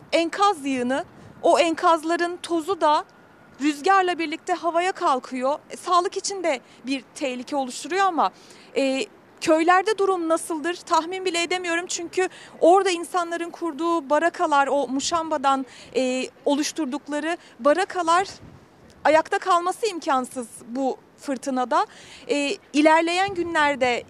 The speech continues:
yağmur da yağacak. Pazartesi gününden itibaren bölgede yağmur da bekleniyor. E, şimdi bir fırtına çilesi eklendi depremzedelerin çadır kent yaşamına. Bir de yağmur eklenecek.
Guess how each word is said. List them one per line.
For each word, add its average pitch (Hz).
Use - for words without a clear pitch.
yağmur 294
da 392
yağacak. 277
Pazartesi 330
gününden 285
itibaren 277
bölgede 339
yağmur 349
da 349
bekleniyor. 269
E, 285
şimdi 359
bir 403
fırtına 415
çilesi 302
eklendi 254
depremzedelerin 247
çadır 277
kent 254
yaşamına. 262
Bir 285
de 381
yağmur 302
eklenecek. 285